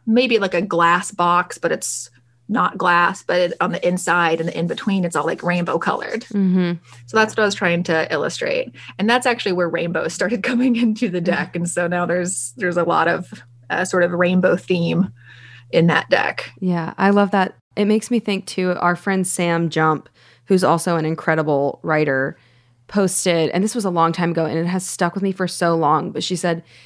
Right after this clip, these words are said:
Speaker 2: "It's important not to rush during the unfolding." And that has, like, stuck with me. Like, it literally, like, makes me wanna cry a little bit every time I think about it, 'cause it's just such a beautifully worded sentiment about something that we so often skip or miss over,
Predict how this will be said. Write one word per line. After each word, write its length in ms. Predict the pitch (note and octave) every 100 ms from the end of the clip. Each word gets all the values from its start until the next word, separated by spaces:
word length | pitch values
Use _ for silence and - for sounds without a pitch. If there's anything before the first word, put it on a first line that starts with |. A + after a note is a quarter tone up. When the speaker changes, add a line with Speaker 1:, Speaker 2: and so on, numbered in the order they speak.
| _ -
Speaker 2:
"It's 200 | G#3 G#3+
important 640 | G3+ F#3 G3 G3 G#3+ -
not 180 | G3 F#3
to 120 | -
rush 420 | F3 D#3+ C#3+ E3 -
during 300 | E3+ E3 E3
the 120 | D#3+
unfolding." 840 | C#3+ E3+ - - G3+ - - - - - _ _ _ _ -
And 160 | G3+
that 160 | G3 F#3
has, 160 | G3+ A3+
like, 160 | B3+
stuck 520 | - - - F3+ E3+ G#3
with 180 | G3
me. 160 | A3 G#3+
Like, 140 | G3 F#3
it 160 | G3
literally, 400 | G3 G3+ G#3+ A3+ - _ _ -
like, 220 | G3+ F#3
makes 280 | F#3+ F3 - - -
me 160 | F#3
wanna 180 | F3+ E3+
cry 220 | D#3 D3
a 60 | D#3
little 140 | D#3+
bit 100 | D3+
every 140 | E3 E3+
time 120 | F#3
I 60 | E3+
think 200 | D3+ C#3
about 160 | D#3 C3+
it, 80 |
'cause 160 | - F3
it's 80 | E3+
just 320 | G3 F#3 -
such 220 | - F#3
a 80 | G3
beautifully 840 | - F3 F3 F3 - F3+ E3+ E3+ - - - _ _
worded 480 | E3 E3+ E3+ E3+ D#3
sentiment 540 | - D#3 D#3+ E3+ D3+
about 240 | D#3+ E3 -
something 320 | F3+ E3 E3
that 140 | D#3+
we 100 | E3+
so 460 | E3 - F#3+ E3 E3+
often 560 | D#3+ D#3+ - D#3 C#3+ D#3
skip 480 | - - - - -
or 100 | A#2
miss 240 | F#2+ -
over, 640 | D3 A#2+ C3 G#2+ C3 -